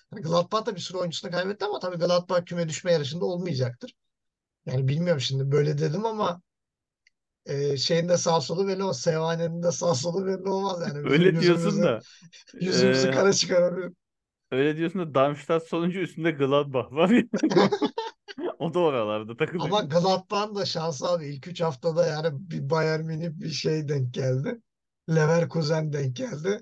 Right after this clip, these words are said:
Speaker 2: Aynen.
Speaker 1: E, bir
Speaker 2: Münih,
Speaker 1: tokat
Speaker 2: Leverkusen
Speaker 1: manyağı
Speaker 2: ikisi de
Speaker 1: oldular.
Speaker 2: oynadı. Hatta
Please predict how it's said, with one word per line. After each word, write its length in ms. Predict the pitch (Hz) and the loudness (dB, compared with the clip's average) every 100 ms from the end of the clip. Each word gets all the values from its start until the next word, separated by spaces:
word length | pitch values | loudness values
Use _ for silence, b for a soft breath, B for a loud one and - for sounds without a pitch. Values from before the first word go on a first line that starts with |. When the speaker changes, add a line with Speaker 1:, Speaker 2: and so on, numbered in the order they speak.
| - 123 | -8 -10
Speaker 2:
Aynen. 360 | 123 120 113 104 | -6 -4 -4 -4
Speaker 1:
E, 280 | - 139 135 | -2 0 0
bir 120 | 117 | 0
Speaker 2:
Münih, 140 | 120 | 2
Speaker 1:
tokat 260 | 113 - 127 | 2 2 4
Speaker 2:
Leverkusen 320 | 120 123 147 | 4 4 2
Speaker 1:
manyağı 260 | 143 160 151 | 0 0 -2
Speaker 2:
ikisi 160 | 143 | -4
de 40 | 139 | -2
Speaker 1:
oldular. 140 | 135 | 0
Speaker 2:
oynadı. 640 | 113 107 104 104 143 185 - _ _ _ _ _ _ 247 | 2 0 -2 -2 -4 -4 -10 _ _ _ _ _ _ -10
Hatta 420 | - 147 139 | 2 2 2